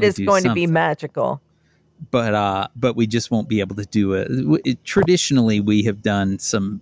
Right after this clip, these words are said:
Speaker 1: kind of next day debate reaction episodes,
Speaker 2: And I
Speaker 1: but
Speaker 2: say
Speaker 1: that
Speaker 2: that
Speaker 1: one we will be driving.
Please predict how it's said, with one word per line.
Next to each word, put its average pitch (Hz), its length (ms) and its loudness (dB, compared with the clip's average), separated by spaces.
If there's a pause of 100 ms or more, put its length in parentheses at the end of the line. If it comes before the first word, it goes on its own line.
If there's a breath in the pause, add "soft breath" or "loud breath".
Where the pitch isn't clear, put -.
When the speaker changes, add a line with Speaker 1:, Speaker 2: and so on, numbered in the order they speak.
Speaker 1:
kind 107 160 -2
of 98 100 -8
next 107 360 0
day 104 240 0
debate - 420 -6
reaction - 640 -4 (240)
episodes, - 300 -6
Speaker 2:
And 277 100 2
I 277 200 0
Speaker 1:
but 320 80 0
Speaker 2:
say 311 80 2
Speaker 1:
that 320 60 0
Speaker 2:
that 262 220 4
Speaker 1:
one 98 140 -10
we 107 140 2
will 98 140 0
be - 120 -10
driving. - 480 -8